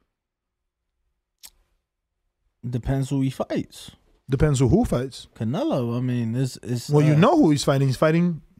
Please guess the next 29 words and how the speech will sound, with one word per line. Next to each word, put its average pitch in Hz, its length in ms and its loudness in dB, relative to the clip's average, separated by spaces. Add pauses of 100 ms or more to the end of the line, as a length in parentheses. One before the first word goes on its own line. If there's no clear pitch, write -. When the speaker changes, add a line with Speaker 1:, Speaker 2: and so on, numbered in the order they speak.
(140)
Speaker 2:
Demetrius 160 640 0
Bivol. 131 460 0 (320)
Speaker 1:
And, 127 220 -2
uh, 120 280 -2
uh, 127 200 0
Dimitri 131 560 2
Bivol. 117 420 -2 (320)
Speaker 2:
Mm-hmm. 151 320 2 (560)
Speaker 1:
Just 123 240 -6
try 131 160 2
to 113 240 0 (800)
Speaker 2:
Fix 180 280 2
Speaker 1:
m-, 156 80 0
Speaker 2:
that. 123 180 -2 (120)
Speaker 1:
make 180 260 4
him 156 120 4
half 170 240 4
black, 165 420 2
half 175 340 2
R-, 160 280 0
Russian, 185 540 2
call 170 220 4
him 170 120 4
Demetrius. 170 920 2
<laughs> - 0 -
Speaker 2:
Mm-hmm. 214 1040 0
Speaker 1:
Um, 202 300 4
nah, 240 240 4
uh, 196 800 4